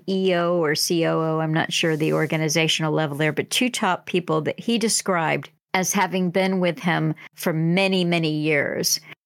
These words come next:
So Mercola is a small business, but, you know, I don't know how many employees he has, but he kn-, has known these people forever, many, many, many years. They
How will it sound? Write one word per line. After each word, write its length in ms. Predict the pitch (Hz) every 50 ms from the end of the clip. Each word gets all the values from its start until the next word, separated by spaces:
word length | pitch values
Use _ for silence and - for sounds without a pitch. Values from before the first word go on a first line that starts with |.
| _ _ -
So 440 | - - - 190 185 180 175 - -
Mercola 680 | - 226 247 240 240 - - - 277 285 247 208 185
is 160 | 185 175 - 190
a 40 |
small 340 | 175 - - 180 160 156 156
business, 720 | 156 - - 208 202 - - 160 156 151 147 165 - - -
but, 340 | - - 165 156 151 147 - _ _ - -
you 120 | 175 180
know, 100 | 156 156
I 120 | 156 156 151
don't 200 | 165 156 - -
know 120 | 160 165
how 180 | 151 170 165 160
many 220 | 165 160 156 160
employees 520 | 156 147 - - 170 156 151 151 156 -
he 120 | - 156 151
has, 400 | 143 160 147 - - 156 151 -
but 300 | - - 160 160 - - - - _ -
he 220 | - - 208 208 202
kn-, 180 | 196 196 -
has 240 | 208 185 185 175 -
known 360 | 180 180 185 190 196 196 185
these 240 | 175 170 165 160 -
people 500 | - - 175 160 - - 160 156 156 -
forever, 720 | - - - 165 151 143 160 165 139 147 147 143 147 160 - _ _ -
many, 240 | 160 165 165 170
many, 260 | 170 160 156 156 156 156
many 320 | 160 160 170 175 175 160
years. 500 | 151 151 156 147 143 143 147 156 - - - - - _ - -
They 320 | 165 139 185 180 170